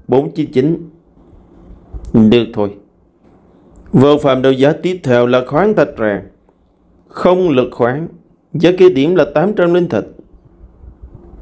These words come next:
Ta trả hai ngàn linh thạch. Chín năm hai bảy. Ta trả số chín năm hai bảy trả giá bao nhiêu? Ta đều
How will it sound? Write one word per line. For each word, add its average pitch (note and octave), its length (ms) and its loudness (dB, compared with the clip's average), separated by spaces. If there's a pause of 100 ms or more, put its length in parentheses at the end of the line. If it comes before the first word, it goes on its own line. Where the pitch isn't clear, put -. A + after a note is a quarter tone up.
(260)
Ta F3+ 180 4
trả C#3 140 2
hai F3+ 260 0
ngàn B2 260 2
linh D3 140 2
thạch. A2 160 -2 (420)
Chín D3+ 220 4
năm E3+ 160 2
hai B2+ 100 2
bảy. G#2 320 -4 (840)
Ta G3 100 4 (100)
trả B2 280 2
số D3 440 0
chín E3+ 200 0
năm F#3+ 160 2
hai F#3 100 4
bảy C3 420 4
trả B2+ 120 6
giá D3+ 220 4
bao B2 180 0
nhiêu? A2 180 -2 (460)
Ta G3+ 80 2
đều D3+ 180 4